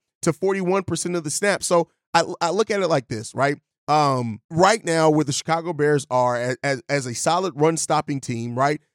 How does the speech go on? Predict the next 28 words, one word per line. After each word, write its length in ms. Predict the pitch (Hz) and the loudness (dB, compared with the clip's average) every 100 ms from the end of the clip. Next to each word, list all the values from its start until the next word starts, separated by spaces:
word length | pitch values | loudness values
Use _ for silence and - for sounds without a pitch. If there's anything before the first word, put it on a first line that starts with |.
| _ | _
And 140 | 160 165 | -2 2
so, 340 | 175 165 147 _ _ - | 4 4 2 _ _ -10
uh, 100 | 139 - | -8 -6
it, 80 | 165 | -6
w-, 220 | 160 156 | -6 -4
we 140 | 180 | 0
haven't 280 | 170 180 185 | 2 0 -2
been 140 | 175 175 | -2 -2
the, 120 | 156 - | -4 -6
the 60 | 139 | 0
best 260 | 160 156 | 0 0
pass 280 | 160 156 151 | 0 0 0
rushing 260 | 156 - 143 | -2 -2 -4
team 260 | 156 147 | -2 -2
at 160 | 143 156 | -2 -4
all. 320 | 151 147 143 _ - | -2 -2 -4 _ -4
So 360 | - - 156 - - | 6 6 6 0 -2
with 120 | 175 | 2
that 220 | 214 208 | 4 2
said, 240 | - 175 160 | 2 2 2
like, 200 | 156 156 | 0 -2
I 60 | |
really 320 | 151 175 196 190 | -4 -4 -4 -4
do 200 | 175 165 | -4 -4
think 320 | 151 156 151 | -2 -2 -2
that 260 | 131 131 - - _ - | -2 -4 -6 -20 _ -4
Gervon 380 | 147 143 175 208 | 0 2 4 4
Dexter's, 460 | 175 170 - 151 | 4 2 2 -2